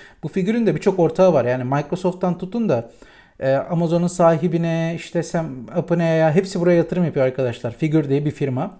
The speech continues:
Duymamış olanlar şey yapsın, incelesin. Robotlar üretiyor. OpenAI de buraya yatırım yaptı ve büyük ihtimalle buradan alacağı Android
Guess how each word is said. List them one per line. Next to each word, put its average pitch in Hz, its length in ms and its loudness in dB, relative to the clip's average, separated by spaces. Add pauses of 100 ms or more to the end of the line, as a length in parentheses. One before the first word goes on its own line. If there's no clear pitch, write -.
Duymamış 135 380 -6
olanlar 135 480 -4
şey 147 100 -6
yapsın, 139 380 -6
incelesin. 131 500 -6 (580)
Robotlar 190 380 4
üretiyor. 175 540 0 (180)
OpenAI 202 640 2
de 175 100 0
buraya 165 180 -2
yatırım 208 360 -2
yaptı 220 540 0
ve 175 100 -2
büyük 208 200 -2
ihtimalle 160 520 -4
buradan 185 320 0
alacağı 143 600 -2
Android 165 500 0